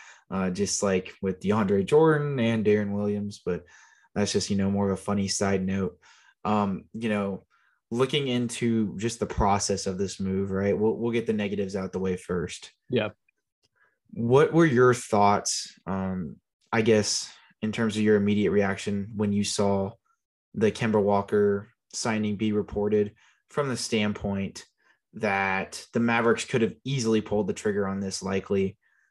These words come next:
Speaker 1: before the season even started and, you know, forgoed the whole Campazzo debacle, you know, and the, the, the search for another ball handler? You know, during the summer, the Mavericks really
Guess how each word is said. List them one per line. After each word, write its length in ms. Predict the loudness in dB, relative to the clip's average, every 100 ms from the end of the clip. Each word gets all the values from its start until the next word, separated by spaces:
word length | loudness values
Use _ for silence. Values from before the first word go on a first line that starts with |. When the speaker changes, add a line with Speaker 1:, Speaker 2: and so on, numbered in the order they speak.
| _
Speaker 1:
before 380 | 0 4 6 6
the 100 | 6
season 320 | 2 0 0
even 240 | -2 -4 -8
started 420 | -2 -2 0 -2
and, 240 | -2 -2
you 80 | -2
know, 140 | -2
forgoed 680 | 0 0 4 4 8 6 4 _ _ _ -8
the 80 | -4
whole 240 | 2 2
Campazzo 920 | 0 -6 0 0 2 0 0 0 -2 -8 -8
debacle, 800 | -6 0 0 0 0 0 0 -4 _ _ _ _ _
you 140 | -6 -4
know, 460 | -2 -2 -2 -4
and 260 | -4 -4 -4
the, 160 | -6 -6
the, 220 | -6 -6 _ -4
the 80 | -2
search 320 | 2 2 2
for 200 | 2 2
another 260 | 4 2 2
ball 240 | 2 2
handler? 560 | 0 -2 0 -2 -2 -8 _ _ -8
You 80 | 0
know, 100 | 2
during 260 | 4 4
the 80 | 2
summer, 340 | 0 0 0 0
the 60 |
Mavericks 520 | 0 -2 0 -2 -4
really 420 | -2 0 0 -4